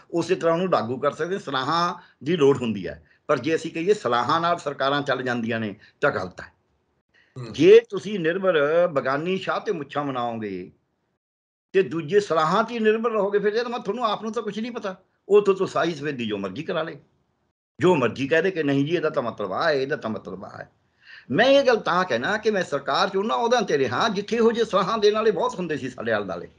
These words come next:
Speaker 1: ਆਫੀਸ਼ੀਅਲੀ। ਜਿਵੇਂ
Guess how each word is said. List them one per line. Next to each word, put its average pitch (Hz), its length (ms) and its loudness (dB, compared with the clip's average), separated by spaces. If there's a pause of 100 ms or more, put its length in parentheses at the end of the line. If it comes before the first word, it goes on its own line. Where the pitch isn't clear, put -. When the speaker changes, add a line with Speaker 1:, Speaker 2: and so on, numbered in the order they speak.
(880)
Speaker 1:
ਆਫੀਸ਼ੀਅਲੀ। 175 520 0 (800)
ਜਿਵੇਂ 165 460 2